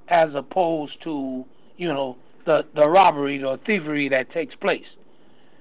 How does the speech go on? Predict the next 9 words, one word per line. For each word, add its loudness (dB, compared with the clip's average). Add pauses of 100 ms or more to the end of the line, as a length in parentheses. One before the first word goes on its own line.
(180)
The 0
crime 4
was -2 (100)
just, 4 (1300)
well, -2 (800)
the -8
crime, 0
I, -2
I'm, -6